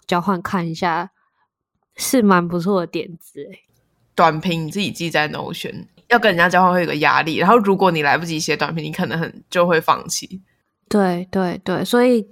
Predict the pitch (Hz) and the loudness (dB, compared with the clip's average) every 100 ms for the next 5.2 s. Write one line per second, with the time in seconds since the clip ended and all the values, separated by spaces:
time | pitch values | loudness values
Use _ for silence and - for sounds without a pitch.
0 | - 214 220 233 220 233 190 185 180 190 | -4 0 2 2 2 0 0 0 0 0
1 | 190 185 180 180 170 - 170 170 156 - | 0 0 0 0 -4 -4 -2 -2 -2 -8
2 | _ - - 180 180 175 151 131 160 - | _ -10 0 2 2 2 -2 -6 -10 -14
3 | - 175 170 175 185 180 165 156 180 - | -6 -2 -2 0 -2 -2 -4 -4 -8 -12
4 | - 196 190 165 185 185 180 175 175 180 | -2 0 0 0 0 0 0 -2 -2 -4
5 | 185 - | -6 -12